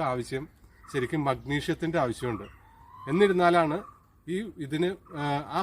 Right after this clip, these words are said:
പ്രോസസ്സ് കറക്റ്റായിട്ട് നടക്കുകയുള്ളൂ. അപ്പോൾ ഈ ചെ-, ചെടികളുടെ ഇല കണ്ടറിയാം നമുക്ക്. ദേ ഇപ്പം നമ്മളുടെ ഇലയൊക്കെ നല്ല കരിമ്പച്ചയായിട്ടാണ് ഇരിക്കുന്നത്. കണ്ടോ, പച്ച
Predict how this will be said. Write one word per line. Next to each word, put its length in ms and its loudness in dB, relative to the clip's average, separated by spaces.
പ്രോസസ്സ് 440 -2
കറക്റ്റായിട്ട് 540 -2
നടക്കുകയുള്ളൂ. 400 -4
അപ്പോൾ 180 -8
ഈ 100 -6
ചെ-, 240 -10
ചെടികളുടെ 500 4
ഇല 80 2
കണ്ടറിയാം 460 2
നമുക്ക്. 260 -4
ദേ 120 0
ഇപ്പം 220 -6
നമ്മളുടെ 280 -2
ഇലയൊക്കെ 260 -2
നല്ല 120 -2
കരിമ്പച്ചയായിട്ടാണ് 880 0
ഇരിക്കുന്നത്. 360 -8
കണ്ടോ, 180 -10
പച്ച 340 -14